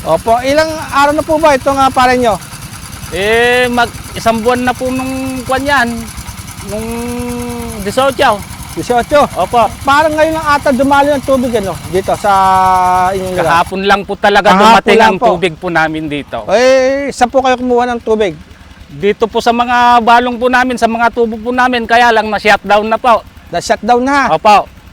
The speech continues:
Speaker 1: Yung mismong, ah, mga balong?
Speaker 2: Opo, wala na po talaga.
Speaker 1: Wala.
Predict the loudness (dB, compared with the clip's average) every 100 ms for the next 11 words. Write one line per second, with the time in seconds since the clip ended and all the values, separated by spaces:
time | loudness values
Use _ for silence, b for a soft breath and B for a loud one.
0 | -20 -20 -14 -4 -2 0 -2 -2 -2 0
1 | 2 2 2 4 6 6 4 2 -2 -16
2 | -4 -2 2 2 4 4 2 0 -2 -4
3 | -2 0 -2 -4 -8 -4 -2 -2 -2 -2
4 | -6